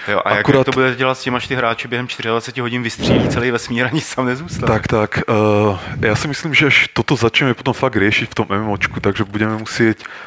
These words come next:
Speaker 2: a možno pristúpiť nejakým limitom, možno budeme musieť pristúpiť niečomu jak resetovaniu nejakých sektorov,
Speaker 1: Mhm.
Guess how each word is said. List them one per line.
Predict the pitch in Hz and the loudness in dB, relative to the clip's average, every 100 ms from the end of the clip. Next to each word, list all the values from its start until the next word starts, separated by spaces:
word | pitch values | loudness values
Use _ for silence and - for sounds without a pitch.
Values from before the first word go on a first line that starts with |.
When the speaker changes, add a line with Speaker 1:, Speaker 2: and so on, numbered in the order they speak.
| - | -2
Speaker 2:
a | 98 | 0
možno | 104 113 131 | 0 0 0
pristúpiť | - - 110 - - 107 | -2 -6 -4 -4 -4 0
nejakým | 107 - 120 98 | -2 0 0 0
limitom, | 95 92 95 95 | 0 0 0 0
možno | 101 107 110 | -2 -6 -2
budeme | 113 113 | -2 -2
musieť | - 117 | -6 -6
pristúpiť | 110 - - 107 | -6 -8 -8 -6
niečomu | 101 - 120 113 | -4 -4 -2 -2
jak | 101 | 0
resetovaniu | 101 98 117 107 104 104 104 | 0 0 0 0 0 0 -2
nejakých | 101 - - | -4 -4 -8
sektorov, | - - 95 92 131 | -8 0 2 4 2
Speaker 1:
Mhm. | 139 | 0